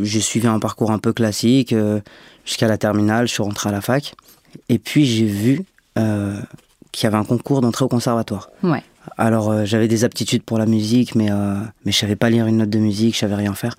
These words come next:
Speaker 1: Et donc, j'ai un peu menti sur le C V,
Speaker 2: Mhm.
Speaker 1: et j'ai passé le concours. Et ensuite, euh,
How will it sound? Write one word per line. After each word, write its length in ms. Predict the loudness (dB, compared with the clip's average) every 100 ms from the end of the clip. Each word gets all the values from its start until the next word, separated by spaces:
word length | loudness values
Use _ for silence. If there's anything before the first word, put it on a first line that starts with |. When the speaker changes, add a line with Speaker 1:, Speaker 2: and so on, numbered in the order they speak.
| -16 -16 -16 -16 -18 -6
Speaker 1:
Et 60 | 0
donc, 140 | 2
j'ai 100 | 2
un 100 | 0
peu 120 | 4 4
menti 300 | 4 2 0
sur 160 | 0
le 80 | 0
C 160 | 0 0
V, 160 | 0 -2 0
Speaker 2:
Mhm. 300 | 2 4 2 0 -6 0
Speaker 1:
et 60 |
j'ai 120 | 2 4
passé 240 | 2 2
le 60 | 2
concours. 460 | 0 2 0 -2 _ -14 0
Et 120 | 2
ensuite, 360 | 2 2 0 2
euh, 300 | 2 2